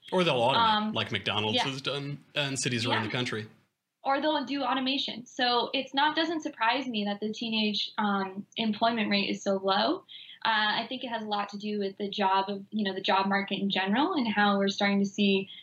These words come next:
Speaker 2: um, you know, automation is replacing these jobs because companies don't want to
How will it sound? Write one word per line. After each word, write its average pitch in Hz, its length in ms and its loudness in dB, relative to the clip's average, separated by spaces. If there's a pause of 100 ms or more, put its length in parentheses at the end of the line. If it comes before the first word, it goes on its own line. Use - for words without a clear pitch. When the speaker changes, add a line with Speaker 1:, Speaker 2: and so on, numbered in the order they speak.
(260)
Speaker 2:
um, 196 380 2
you 214 180 2
know, 190 120 0
automation 214 720 2
is 196 160 -6
replacing 202 440 -4
these 190 160 -6
jobs 196 420 0
because 202 280 -10
companies 196 500 0
don't 196 240 2
want 190 160 0
to 190 60 -4